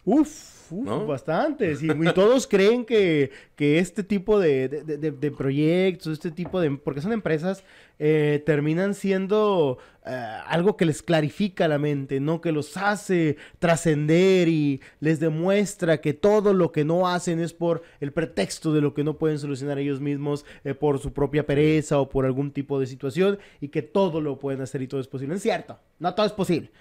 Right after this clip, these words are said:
Speaker 1: O sea, eh, hay que ser un poquito más, eh, ho-, honestos y humildes con nosotros mismos y empezar a identificar. Pero bueno, eso ya estamos entrando en
Speaker 2: Mañana.
Speaker 1: un tema más, más espiritual, incluso, eh, tema más de creencias.
Speaker 2: Ey.
Speaker 1: Aquí lo que queremos plantearle es, hay cosas que se tienen que legislar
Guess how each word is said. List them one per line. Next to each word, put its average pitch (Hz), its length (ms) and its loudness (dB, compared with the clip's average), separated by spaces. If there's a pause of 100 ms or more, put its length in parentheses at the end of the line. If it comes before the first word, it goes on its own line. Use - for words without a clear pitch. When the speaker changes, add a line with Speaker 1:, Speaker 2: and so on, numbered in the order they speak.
(120)
Speaker 1:
O - 20 -20
sea, 131 400 -2
eh, 131 80 -6
hay 165 160 0
que 190 120 2
ser 196 160 2
un 185 80 -2
poquito 190 320 -4
más, 185 240 -2 (220)
eh, 151 220 2
ho-, 170 380 2
honestos 202 460 4
y - 20 2
humildes 170 360 0
con 170 100 -4
nosotros 170 280 0
mismos 196 440 -2 (200)
y 143 120 -4
empezar 139 400 -4
a 147 60 0
identificar. 143 380 0
Pero 240 200 4
bueno, 247 160 -10
eso 226 160 4
ya 294 100 6
estamos 254 320 2
entrando 202 320 2
en - 60 2
Speaker 2:
Mañana. 135 140 2
Speaker 1:
un 202 60 4
tema 208 100 4
más, 196 340 0
más 196 200 -2
espiritual, 240 680 -2
incluso, 190 440 -2 (200)
eh, 147 120 0
tema 180 240 0
más 185 160 2
de 185 100 -2
creencias. 226 600 4
Speaker 2:
Ey. 90 180 -2 (100)
Speaker 1:
Aquí 185 380 0
lo 226 160 4
que 190 140 -4
queremos 180 440 0
plantearle 190 1040 0
es, - 260 -4 (800)
hay 180 200 4
cosas 175 300 -4
que 147 120 -10
se 123 40 -14
tienen 151 220 -2
que 156 80 0
legislar 147 600 -2